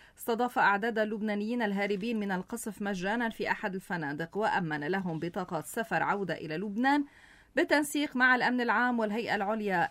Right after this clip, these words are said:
للإغاثة. كما وصل أكثر من خمسين طالبا لبنانيا في أوكرانيا فجرا عبر الحدود الأوكرانية الرومانية إلى فندق فينيسيا في بوخارست.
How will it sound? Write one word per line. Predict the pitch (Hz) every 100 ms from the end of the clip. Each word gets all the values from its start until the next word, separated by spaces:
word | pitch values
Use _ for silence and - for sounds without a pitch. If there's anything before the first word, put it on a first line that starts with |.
| -
للإغاثة. | 185 165 - 151 147 - - - _ _ - - - _
كما | 294 311 320
وصل | 370 - 311
أكثر | 294 285 247 - 247 240
من | 226
خمسين | 220 226 220 233
طالبا | 220 240 233 208
لبنانيا | 208 220 214 220 247
في | 220 -
أوكرانيا | - 220 214 214 208 190
فجرا | 196 226 214 202 196 185
عبر | 160 190 190
الحدود | 202 208 190 240
الأوكرانية | 196 165 170 175 180 220 190
الرومانية | 208 254 214 190 185 165
إلى | - 185 175
فندق | 233 220 180
فينيسيا | - 240 247 277 233 226
في | - 233 240
بوخارست. | 190 208 - - - - -